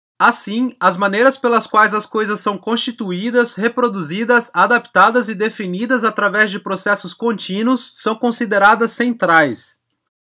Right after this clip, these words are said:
Questões são sempre vistas em relação ao tempo e enquadradas em termos de padrões de comportamento ao longo do mesmo.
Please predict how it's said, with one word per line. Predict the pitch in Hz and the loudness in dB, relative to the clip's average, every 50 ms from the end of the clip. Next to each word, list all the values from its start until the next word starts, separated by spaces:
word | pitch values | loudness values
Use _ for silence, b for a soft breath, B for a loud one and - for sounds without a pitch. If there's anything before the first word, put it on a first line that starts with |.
| _ _ _ _ _ _ _ _ _ | _ _ _ _ _ _ _ _ _
Questões | - 202 220 233 - - 190 208 247 269 262 | -4 -2 0 0 0 0 0 0 2 2 2
são | - 269 247 | 2 2 2
sempre | 233 - - 226 262 240 294 262 | 2 0 0 0 0 0 -2 -2
vistas | 180 143 170 220 233 - - 254 233 202 | -2 -2 -2 -2 -2 0 0 0 0 0
em | 233 214 | -2 0
relação | 214 226 226 233 226 - - 226 226 233 | 0 2 2 2 2 2 0 0 0 0
ao | 240 226 | -2 -2
tempo | 226 - - 175 196 240 240 - - 269 262 - | -2 0 0 0 0 0 -2 -4 -4 -6 -4 -4
e | - 196 220 | -6 -4 -4
enquadradas | 247 247 - 269 240 208 165 165 175 196 233 226 262 247 - | -2 4 6 6 6 6 6 6 6 6 6 6 2 0 0
em | 226 208 | -2 -4
termos | - - 208 226 240 233 214 | -2 -2 -2 0 0 0 -2
de | 190 226 | -2 -2
padrões | 220 - 226 208 170 160 180 220 254 262 226 | 0 2 2 2 2 0 0 0 0 0 0
de | 262 | -2
comportamento | 254 - 254 233 240 254 240 240 247 226 185 175 190 226 233 - 254 247 | -4 -4 -4 -2 0 0 0 2 2 0 0 0 -2 -2 -2 -2 0 0
ao | 233 208 | 2 2
longo | 190 190 208 226 220 254 | 0 -2 -2 -2 -2 -2
do | 220 254 | -2 -2
mesmo. | 226 190 165 165 170 151 135 131 113 95 _ | -2 0 2 2 0 0 -2 -8 -14 -16 _